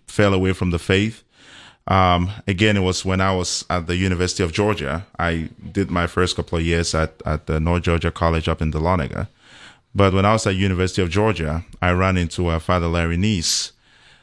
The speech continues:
At the time, he was pastor of, uh, Saint Joseph's in Athens. And Father Larry, um, came to the convenience store, uh, to purchase some stuff. And as he came to the store,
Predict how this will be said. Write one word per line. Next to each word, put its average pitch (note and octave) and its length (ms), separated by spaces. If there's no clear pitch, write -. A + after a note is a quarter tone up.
At F2+ 140
the F2 100
time, G2+ 400
he G2+ 120
was F2+ 220
pastor G2+ 500
of, F2 580
uh, F2 140
Saint F2+ 260
Joseph's G#2+ 460
in F2+ 80
Athens. F2 600
And G2+ 100
Father A2 240
Larry, G#2+ 540
um, F2+ 400
came G#2 220
to - 120
the F#2 100
convenience F#2+ 500
store, F#2+ 480
uh, E2+ 300
to F#2 100
purchase G2+ 420
some E2+ 120
stuff. F2 560
And F#2 240
as F2 160
he G2+ 80
came G#2 220
to - 100
the E2+ 100
store, F#2 500